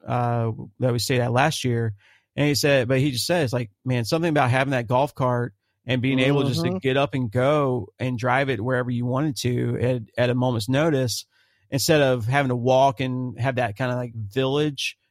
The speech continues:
Speaker 1: feel that Saratoga
Speaker 2: Right.
Speaker 1: Springs has," which you have the convenience of Disney Springs being right there too, which is super,
Speaker 2: Right.
Speaker 1: super nice. Um, but he said it just, it was just, it was just different.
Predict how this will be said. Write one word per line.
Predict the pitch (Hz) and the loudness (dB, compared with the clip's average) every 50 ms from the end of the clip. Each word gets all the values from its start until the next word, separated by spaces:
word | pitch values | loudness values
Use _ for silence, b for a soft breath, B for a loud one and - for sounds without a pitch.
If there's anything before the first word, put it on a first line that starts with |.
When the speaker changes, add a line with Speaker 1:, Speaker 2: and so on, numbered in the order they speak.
| _ _ | _ _
Speaker 1:
feel | - - - 170 160 160 165 170 165 147 | -20 -6 -2 0 2 2 2 2 2 2
that | 135 127 127 113 | 0 0 0 -2
Saratoga | 104 - 139 127 123 110 - 117 117 127 123 | -2 -2 -2 -2 -2 -2 0 0 0 0 0
Speaker 2:
Right. | 127 | -2
Speaker 1:
Springs | - - - 131 131 135 139 - | -2 -2 -2 -2 -2 -2 -2 0
has," | 156 139 135 139 139 143 139 - - _ _ _ _ _ _ _ _ _ _ | 0 0 0 0 -2 -2 -4 -8 -12 _ _ _ _ _ _ _ _ _ _
which | - 170 175 - - | 0 0 0 2 2
you | 185 | 2
have | 175 220 226 214 | 2 4 2 2
the | 190 | 2
convenience | 165 139 151 156 156 143 - | 2 2 2 2 2 2 0
of | 147 123 113 | -2 0 0
Disney | 170 202 190 175 131 | 0 2 2 0 -2
Springs | 104 - - 131 127 127 120 104 | -2 -4 -4 -4 -2 -2 -2 -2
being | 123 127 127 | -2 -2 -2
right | 131 123 120 | -2 -2 -2
there | 123 123 120 | -2 -4 -4
too, | 101 - - 202 185 170 135 | -4 -4 -2 0 2 2 0
which | 123 113 - | 0 -2 -4
is | 117 101 101 | -8 -8 -8
super, | - - 123 | -2 0 2
Speaker 2:
Right. | 117 110 113 107 | 4 4 2 2
Speaker 1:
super | - 143 127 - 131 | 0 -4 -4 -4 -4
nice. | 127 123 127 123 123 123 117 - - - _ _ _ _ _ _ _ _ _ - | -4 -2 -2 -2 -2 -2 -4 -6 -8 -10 _ _ _ _ _ _ _ _ _ -4
Um, | - 135 135 127 127 123 120 120 117 110 107 - _ _ _ | -2 0 2 2 2 0 0 -2 -4 -4 -6 -10 _ _ _
but | 147 147 139 | 0 2 2
he | 139 117 | 2 2
said | - 147 135 127 | 2 0 0 0
it | 131 | 0
just, | 113 113 107 - - | -2 -4 -6 -4 -4
it | 123 | -2
was | 131 117 104 | -2 -2 -2
just, | 123 113 - - - _ _ _ | -4 -4 -6 -8 -14 _ _ _
it | - | -8
was | 120 104 | -8 -6
just | 107 117 101 | -6 -6 -4
different. | - 147 170 - - 131 120 - - | -2 -2 -2 0 -2 -4 -4 -6 -10